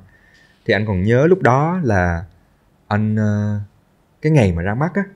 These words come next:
anh đang nằm ở trên sàn văn phòng, tại lúc đó là khởi nghiệp mà, anh ngủ trên sàn văn phòng mấy năm trời luôn. <laughs> Cái văn phòng cũng là cái, cái phòng ngủ luôn, cái nằm, cái, ừm, nhân viên, các bạn cộng sự của anh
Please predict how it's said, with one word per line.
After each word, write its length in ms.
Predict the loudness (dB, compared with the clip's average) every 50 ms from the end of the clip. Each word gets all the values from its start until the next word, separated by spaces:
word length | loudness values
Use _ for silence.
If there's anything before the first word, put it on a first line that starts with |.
| _ _ _ _ _ _ _ _ _ _ _ -4
anh 60 | -2
đang 120 | 0 0 2
nằm 180 | 0 0 0
ở 40 | 0
trên 180 | 0 0 0 0
sàn 240 | 0 0 0 0
văn 100 | 0 0 -2
phòng, 140 | -2 -2 -2
tại 100 | 0 0
lúc 120 | 0 0
đó 160 | 0 -2 -2 -2
là 60 | 0
khởi 160 | 2 2 4
nghiệp 160 | 6 4 4
mà, 140 | 4 2 0
anh 220 | 0 0 0 0
ngủ 180 | 2 2 2 2 2
trên 100 | 0 0
sàn 140 | 2 0 0
văn 120 | 0 -2 -2
phòng 420 | -4 -4 -2 -4 -4 -6 -8 -6 -4
mấy 120 | -2 0
năm 160 | 0 0 2 4
trời 220 | 6 6 8 8
luôn. 160 | 6 6 4 0 -6 -16 -20 _ -20 -20 -16 -12 -8 -8
<laughs> 460 | -6 -6 -8 -10 -14 _ _ -20 -20
Cái 140 | -18 -8 0 2 2
văn 80 | 2 2 2
phòng 180 | 0 0 0
cũng 140 | -2 -2 -2
là 60 | 0
cái, 100 | 2 2 0 0 -4 -12 -16 -4 -4
cái 80 | -2 -2
phòng 120 | 0 0 0
ngủ 200 | 2 2 4 4
luôn, 160 | 4 4 2
cái 80 | -2
nằm, 140 | -6 -8 -10 -12 -12 -16 -20 -20 _ -20 -20 -20 -20 -20 -20 _ _ _ _ _ _ _ _ _ _ _ _ _ -4
cái, 220 | -2 0 2 2
ừm, 480 | 0 0 0 -2 -2 -2 -2 -4 -4 -6 -10 -12 -6
nhân 200 | -4 -2 0 2
viên, 340 | 2 2 2 0 -2 -6 -8 -10 _
các 160 | -8 -6 -6
bạn 160 | -6 -8 -6 -6
cộng 160 | -6 -6 -6
sự 200 | -6 -6 -6 -6
của 80 | -4 -4
anh 120 | -4 -6